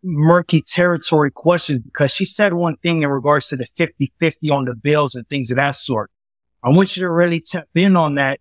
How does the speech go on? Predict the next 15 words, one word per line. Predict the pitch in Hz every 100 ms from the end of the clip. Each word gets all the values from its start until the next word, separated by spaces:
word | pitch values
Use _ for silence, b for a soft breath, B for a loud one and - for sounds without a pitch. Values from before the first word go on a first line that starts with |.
| 127
Nicole. | 123 - 143 151 - _ _ _
And | 151 151 - _
first | - 202 -
of | 165
all, | 180 170 170 _ _ -
do | 131 165
you, | 190 202 202 - _ _ _ _ _ _ -
are | 156
you | 170 202
in | 202 175
agreement | 139 131 156 233 190 139 - - _ _ _ _ -
that | 151 160 -
things | 185 175 160
should | - - 180
remain | 156 160 156 151 151 147